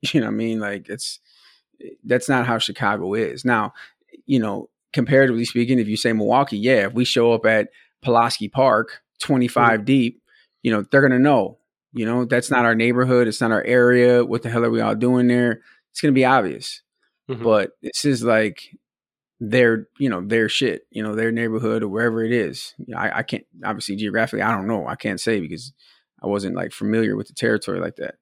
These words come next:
Speaker 1: But
Speaker 2: So
Speaker 1: yeah, so
Speaker 2: basically, this is probably one of these neighborhoods where the police don't go unless they absolutely have to,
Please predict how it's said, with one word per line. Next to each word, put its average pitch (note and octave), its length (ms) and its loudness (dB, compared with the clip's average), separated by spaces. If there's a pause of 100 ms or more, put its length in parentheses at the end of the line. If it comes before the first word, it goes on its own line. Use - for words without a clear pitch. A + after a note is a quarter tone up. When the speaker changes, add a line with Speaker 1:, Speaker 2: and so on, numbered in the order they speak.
Speaker 1:
But C#2+ 220 -8 (920)
Speaker 2:
So C#3+ 140 4
Speaker 1:
yeah, A2+ 80 6
so C3+ 220 2
Speaker 2:
basically, A2+ 200 -4 (480)
this F#3+ 260 2
is C#3+ 80 -10
probably C3+ 540 0
one B2+ 200 -4
of A#2+ 80 -6
these A#2 220 -10
neighborhoods A2+ 540 -10
where A2 280 -10 (420)
the A#2 80 -12
police A#2 540 -10
don't A#2 360 -8
go G#2 440 -10 (140)
unless A#2 420 -8
they A2 160 -12
absolutely G2+ 640 -14
have G2 280 -18
to, A2 140 -16